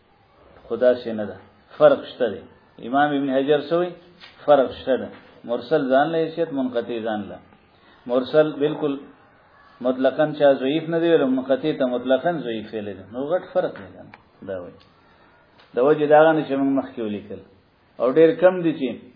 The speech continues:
هغوی خبرداری ورکوي په دغه نقطه، فی ذلک، په دې مرسل او منقطع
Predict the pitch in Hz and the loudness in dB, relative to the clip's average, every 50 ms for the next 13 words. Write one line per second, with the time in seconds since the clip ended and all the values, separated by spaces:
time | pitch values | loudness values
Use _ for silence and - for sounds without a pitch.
0 | _ _ _ _ _ _ - 120 139 160 160 - 139 143 139 143 139 139 143 139 | _ _ _ _ _ _ -2 0 2 2 2 2 0 2 4 4 4 4 6 6
1 | 143 147 156 151 143 135 139 139 147 139 131 127 127 123 135 123 123 120 110 107 | 6 8 8 6 6 4 2 0 -2 -2 0 0 0 0 0 0 -2 -4 -6 -6
2 | 104 104 - - 139 139 147 156 - - - - - - - _ _ _ - 123 | -8 -8 -4 0 0 0 0 0 -6 -14 -20 -20 -20 -20 -20 _ _ _ -10 -8
3 | 120 117 127 127 120 120 120 107 117 110 113 120 117 120 117 113 113 113 104 - | -4 0 2 4 4 2 2 -2 -6 -8 -8 -8 -8 -8 -6 -6 -6 -8 -8 -2
4 | - 143 143 151 160 170 - - 117 113 107 110 107 104 104 110 104 101 - 104 | 0 2 4 4 4 2 2 0 -4 -4 -4 -6 -8 -8 -8 -8 -8 -8 -8 -10